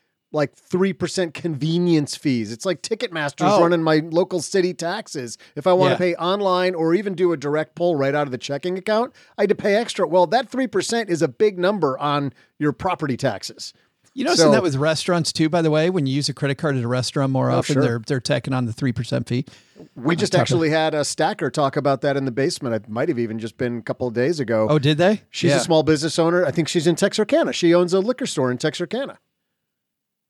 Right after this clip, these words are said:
Speaker 1: She's gotta be your best friend, dude.
Speaker 2: <laughs>
Speaker 1: She said
Speaker 2: Not
Speaker 1: she's really wrestling with this because,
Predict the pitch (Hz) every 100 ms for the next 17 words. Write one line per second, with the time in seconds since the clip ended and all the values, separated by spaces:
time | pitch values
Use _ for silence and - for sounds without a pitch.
0 | _ - - 156 240 285 160 143 139 143
1 | - 165 135 90 104 92 _ _ - 285
2 | - - - - - - 196 214 - 240
3 | 185 226 196 214 - 233 170 143 127 135
4 | - 151 139 156 143